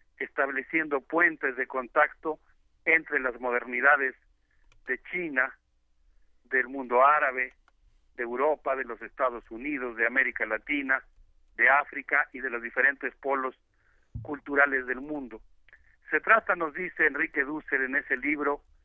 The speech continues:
que insisto en que creo que viene muy a cuento en relación a las preguntas que se ha planteado este veinticuatro Congreso Mundial de Filosofía, la necesidad de un diálogo crítico intercultural.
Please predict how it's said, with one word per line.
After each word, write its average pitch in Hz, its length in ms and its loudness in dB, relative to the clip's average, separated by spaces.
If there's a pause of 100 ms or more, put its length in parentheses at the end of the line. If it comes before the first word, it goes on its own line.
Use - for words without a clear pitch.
(140)
que - 120 -6
insisto 139 440 -6
en 131 60 -4
que - 140 -8
creo 139 180 0
que 127 140 0
viene 127 260 0
muy 123 220 -4
a 120 80 2
cuento 131 320 -2
en - 80 -4
relación 131 580 0 (640)
a 120 80 0
las 123 160 0
preguntas 135 480 -2
que - 140 -4
se 151 120 4
ha 143 60 2
planteado 135 480 0
este 127 180 -2
veinticuatro 123 640 -2
Congreso 127 480 -2
Mundial 123 380 0
de 123 100 -2
Filosofía, 127 640 -2 (600)
la 131 160 4
necesidad 135 640 0 (600)
de 143 120 0
un 147 160 -4
diálogo 135 580 2
crítico 143 720 -6 (380)
intercultural. 123 960 -2